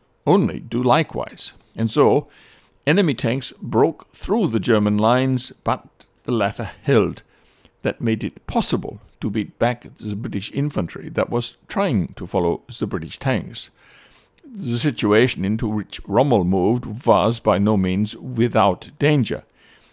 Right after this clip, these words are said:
As the British tanks opened fire on the German gun positions, among which the general was running back and forth, his orderly officer, Oberleutnant Morst, who was right next to him,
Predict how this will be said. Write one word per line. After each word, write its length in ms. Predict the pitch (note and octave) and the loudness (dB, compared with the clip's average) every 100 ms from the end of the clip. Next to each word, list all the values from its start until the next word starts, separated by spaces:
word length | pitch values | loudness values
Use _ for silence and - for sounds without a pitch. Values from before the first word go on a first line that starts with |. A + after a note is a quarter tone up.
| _ - | _ -8
As 240 | A#2 A2+ | -6 -6
the 160 | - B2 | -8 -8
British 320 | D3 E2+ - | -6 -6 -6
tanks 300 | - A#2 - | -2 -2 -2
opened 460 | - A#2 F#2+ G2 - | -2 -2 -2 -4 -8
fire 400 | - F3+ D3+ A2 | -6 -2 0 0
on 140 | G#2 G2+ | -2 -2
the 140 | F#2 A2+ | -4 -4
German 360 | A#2 G#2 F#2+ | -2 0 -2
gun 280 | F2+ C3+ D3+ | -2 -2 -2
positions, 640 | A#2+ F2+ F#2 - - C#3 - _ _ _ | -4 -8 -10 -10 -8 -8 -10 _ _ _
among 360 | - A2 A2+ G2 | -4 0 0 0
which 240 | B2 - - | -2 -4 -10
the 120 | G2+ | -8
general 440 | A2 A2 A#2 G2+ G2 | -2 0 0 0 -2
was 260 | G2+ G2+ | -4 -4
running 400 | - B2+ C3 G2+ - | -4 -2 -2 -4 -6
back 280 | - - _ | -10 -10 _
and 320 | - E3+ - | -10 -8 -10
forth, 460 | - - D#3+ A#2+ - _ _ _ _ | -6 4 6 6 2 _ _ _ _
his 240 | E3 A#2+ - | -4 -4 -4
orderly 460 | - F#3+ E3+ A2+ G2 | 4 6 6 4 2
officer, 600 | - G2 - - F#2 D3+ - _ | 0 -2 -4 -4 -2 -2 -6 _
Oberleutnant 760 | A#2+ G#2 G2+ A#2+ A2+ A#2+ G#2+ G2 - | 0 2 2 2 2 0 0 -2 -6
Morst, 560 | C3 F#3+ A#2+ - - - _ _ _ _ | -2 0 0 -2 -8 -18 _ _ _ _
who 120 | C#3+ | -2
was 260 | A#2+ A2+ - | 0 0 0
right 300 | G2+ G#2 - | 0 0 0
next 240 | C3+ - | -4 -4
to 160 | - A2 | -4 -2
him, 300 | F#2+ G#2 | 0 -2